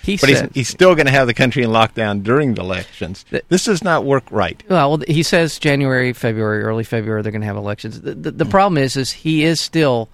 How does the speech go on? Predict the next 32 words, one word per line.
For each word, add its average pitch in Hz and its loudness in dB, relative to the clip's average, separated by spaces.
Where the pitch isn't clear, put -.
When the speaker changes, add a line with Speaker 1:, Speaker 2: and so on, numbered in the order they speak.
Speaker 1:
the 139 -4
commander 135 2
of - -4
the 120 -2
military, 117 0
Speaker 2:
Yeah. 110 0
Speaker 1:
and 107 -4
th-, 113 -4
this 151 0
is 139 -6
what 127 -2
they 123 0
want 120 -2
him 107 -4
to 110 -8
do, 107 -4
is 107 -8
they 127 0
want 131 -2
him 123 -2
to 117 -8
take 143 0
off 127 2
one 135 0
of 127 0
his 120 -4
uniforms, 110 -4
either 107 -2
it's - -8
president 135 0
or 113 -4
commanding 110 -4